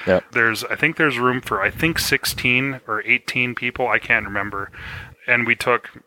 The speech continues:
Speaker 2: we, we filled it up last year, and everybody had their dogs in the hotel. And my aunt, uh, made us breakfast every morning, like Jonathan said, um,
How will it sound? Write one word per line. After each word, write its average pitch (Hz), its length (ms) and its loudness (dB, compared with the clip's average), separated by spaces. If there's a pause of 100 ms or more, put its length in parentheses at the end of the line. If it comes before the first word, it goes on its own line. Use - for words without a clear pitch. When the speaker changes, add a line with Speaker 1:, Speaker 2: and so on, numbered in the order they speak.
(280)
Speaker 2:
we, 117 120 -2
we 117 180 0
filled 123 280 2
it 110 80 -2
up 131 160 2
last 107 340 4
year, 113 180 4
and 107 220 -2
everybody 113 400 2
had 120 140 4
their 127 100 2
dogs 110 340 2
in 107 80 -8
the 110 60 -2
hotel. 110 440 0
And 107 180 -2
my 107 200 2
aunt, 113 440 0 (480)
uh, 110 360 4
made 117 240 2
us 117 80 -2
breakfast 120 480 0
every 135 180 2
morning, 123 460 0
like 113 180 0
Jonathan 113 420 0
said, 110 400 2
um, 107 420 0